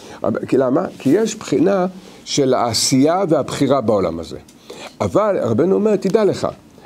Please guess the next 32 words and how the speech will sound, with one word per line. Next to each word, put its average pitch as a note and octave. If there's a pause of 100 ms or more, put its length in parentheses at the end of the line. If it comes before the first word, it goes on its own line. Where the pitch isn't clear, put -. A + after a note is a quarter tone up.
(120)
תדע C#3+
לך, D#3+ (160)
אחרי D#3
שאתה A#2+
עשית G3+
את B2+
שלך, B2+ (580)
ועכשיו F3+
שאתה C#3+ (400)
עובר D3
את A2+
כל D#3+
ה-, C3+ (420)
את -
כל D3
הירידות, C#3
את B2
כל E3
הטלטולים C3
האלה, A3 (160)
דע F#3+
לך, B3+
זה G#3
ממני A#3
יצא F#3
הדבר." G2 (360)
עכשיו, B2+ (140)
כש-, -
כשרבנו B2
אמר F3
פה G#3
ירידה, D#3+